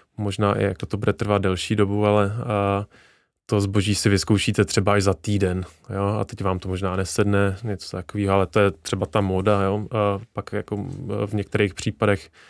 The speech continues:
to zboží se vám ani jako nelíbí, ať už to může být nějaká elektronika, nebo se vám to, nedej bože, někam nevejde. No a jakoby ta dobírka jako taková přináší, eh, tu výhodu toho, že vlastně alespoň za to zaplatíte až v momentě, kdy vám to přijde domů.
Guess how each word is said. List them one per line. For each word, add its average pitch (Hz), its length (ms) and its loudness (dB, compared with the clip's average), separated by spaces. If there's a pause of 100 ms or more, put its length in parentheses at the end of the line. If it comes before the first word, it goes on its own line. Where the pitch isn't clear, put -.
(200)
to 110 100 -6
zboží 101 280 0
se - 120 0
vám 101 140 4
ani 101 120 4
jako 98 240 0
nelíbí, 101 600 2
ať - 220 -6
už - 100 -8
to 107 80 -4
může 98 140 -2
být 98 160 -2
nějaká 98 300 0
elektronika, 101 540 2
nebo 92 180 -2
se - 120 -6
vám 98 140 0
to, 98 200 0 (340)
nedej 101 240 4
bože, 101 320 2
někam 104 280 2
nevejde. 95 380 0 (540)
No 113 100 4
a 117 120 4 (300)
jakoby 123 320 2
ta 131 160 2
dobírka 120 600 4
jako 127 240 4
taková 120 420 2
přináší, 117 760 2 (120)
eh, - 40 -10 (500)
tu 123 100 4
výhodu 117 340 6
toho, 120 260 4
že 120 140 6
vlastně 117 260 2
alespoň 131 580 4
za 117 120 6
to 127 100 4
zaplatíte 120 540 4
až 117 120 4
v 117 40 2
momentě, 117 360 6
kdy 113 120 6
vám 113 200 4
to 123 120 2
přijde 117 320 4
domů. 101 360 4